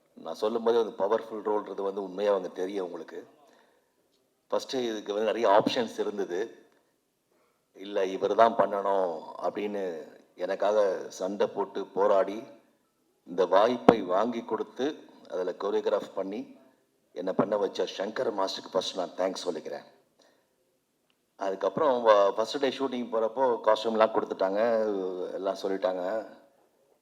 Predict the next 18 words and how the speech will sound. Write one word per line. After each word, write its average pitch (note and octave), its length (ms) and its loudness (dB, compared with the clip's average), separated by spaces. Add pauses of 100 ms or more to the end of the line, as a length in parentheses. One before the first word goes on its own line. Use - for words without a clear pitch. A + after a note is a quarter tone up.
(180)
டைரக்டரை A2+ 400 6
மீட் F#2+ 300 -4
பண்ணேன். F2+ 320 -4 (1080)
அப்படி G2+ 280 -8
பார்த்தாரு. G2+ 480 2 (640)
பார்த்துட்டு, G2+ 540 -2 (1120)
"ஒரு A2 160 0
பொட்டு A2+ 260 4
வைங்க" D#2+ 220 -2 (500)
அப்படின்னாரு. F2 420 -6 (840)
அந்த G#2 360 -6
பொட்டு B2 880 -2
வச்ச A2+ 400 0
உடனே G#2 600 4 (340)
ஒரு G2+ 200 2
வைப்ரேஷன் G2+ 840 0
டோட்டலா G2 560 4
மாறி, F#2+ 380 0